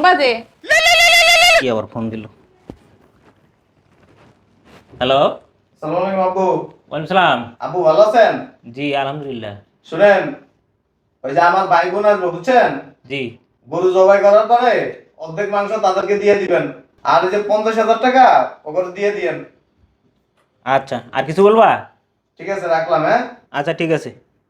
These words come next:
Speaker 2: শালার।
Speaker 1: কি কয় জামাই?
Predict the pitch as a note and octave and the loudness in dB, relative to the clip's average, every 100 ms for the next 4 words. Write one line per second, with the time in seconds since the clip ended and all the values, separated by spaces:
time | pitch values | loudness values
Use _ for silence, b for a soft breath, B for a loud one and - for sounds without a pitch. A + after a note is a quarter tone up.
0 | _ _ _ _ _ _ _ _ _ _ | _ _ _ _ _ _ _ _ _ _
1 | _ _ _ _ _ _ _ - - G2 | _ _ _ _ _ _ _ -10 -8 -8
2 | - _ _ _ _ _ _ - C#4 D#4 | -12 _ _ _ _ _ _ -10 -2 0
3 | C4 C4 E4 | 2 0 -2